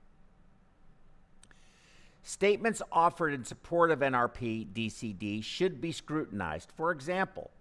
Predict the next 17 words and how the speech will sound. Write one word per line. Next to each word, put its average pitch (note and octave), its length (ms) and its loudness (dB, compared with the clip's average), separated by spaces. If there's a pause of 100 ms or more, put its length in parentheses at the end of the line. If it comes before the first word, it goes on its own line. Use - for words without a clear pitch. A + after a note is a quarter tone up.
(420)
although B2 380 4
some F3 380 0
describe A2 640 0
preventing A2+ 540 -6
cerebral A#2+ 440 -4
circulation A#2 880 -4
as G#2+ 300 0 (200)
ensuring A2+ 1120 0 (320)
natural C#3 640 0
progression A2+ 920 -2
to A2 140 -8
complete A#2+ 680 -6
cessation B2 800 -6
of F2+ 200 -10
brain, B2 460 -2 (180)
uh, G2 180 0
function, G2+ 600 -6